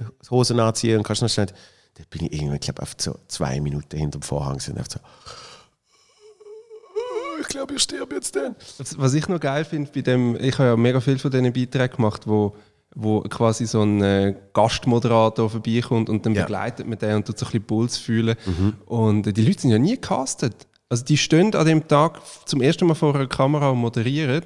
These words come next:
Speaker 2: Und
Speaker 1: Mhm.
Speaker 2: wenn du halt schon dort merkst, okay, die können das überhaupt nicht, die musst halt dann einfach eine Woche lang durchbrücken.
Speaker 1: Dann, dann weißt du, es
Speaker 2: Und
Speaker 1: gibt eine gute Woche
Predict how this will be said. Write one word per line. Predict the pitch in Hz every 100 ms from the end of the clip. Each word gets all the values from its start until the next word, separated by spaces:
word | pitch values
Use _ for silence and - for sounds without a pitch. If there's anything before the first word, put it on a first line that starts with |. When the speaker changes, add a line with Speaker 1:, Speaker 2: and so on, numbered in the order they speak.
| - - -
Speaker 2:
Und | 101
Speaker 1:
Mhm. |
Speaker 2:
wenn | 113 113
du |
halt | 139 -
schon | 127
dort | 170 -
merkst, | 131 127
okay, | 139 139
die | 120
können | 127
das | 110 -
überhaupt | 160 175 151 143
nicht, | 151 147 151 143
die |
musst | 123 131
halt | 117
dann | 110
einfach | 107 -
eine | 120
Woche | 110 127 120
lang | 107 107
durchbrücken. | 113 156 151 131 110 127
Speaker 1:
Dann, | 117
dann | 131 113
weißt | 127
du, | -
es |
Speaker 2:
Und | 139
Speaker 1:
gibt | 135
eine | 135
gute | 160 165 151
Woche | 139 175 -